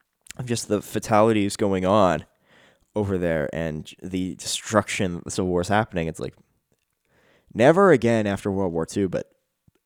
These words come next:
the politics of it is just too crazy. And only time will tell if we did the right thing or not. Uh,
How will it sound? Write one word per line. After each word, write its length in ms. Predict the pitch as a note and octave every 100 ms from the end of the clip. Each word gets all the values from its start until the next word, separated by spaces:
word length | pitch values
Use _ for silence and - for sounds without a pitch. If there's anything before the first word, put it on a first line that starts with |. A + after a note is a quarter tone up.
| _ _ _ _
the 100 | -
politics 480 | - D3 C#3+ G2+ -
of 120 | F#2
it 140 | F2
is 80 | C#2
just 220 | - A2
too 160 | - G2
crazy. 460 | - G2 F2 - - _ _ _ _ _ _ _
And 220 | C2+ G#1 - _ - _ _ -
only 200 | F3+ A3+
time 200 | F#3 F#3+
will 80 |
tell 220 | E3 D#3+ F#3
if 120 | -
we 100 | A2+
did 160 | A2+
the 60 | A2+
right 180 | G2+ G#2+
thing 180 | - A2
or 80 | G2+
not. 300 | A#2 B1+ - - _ _ _ _ _ _ _ _ _ _ _ _ _ - - - _
Uh, 340 | - D#2+ G2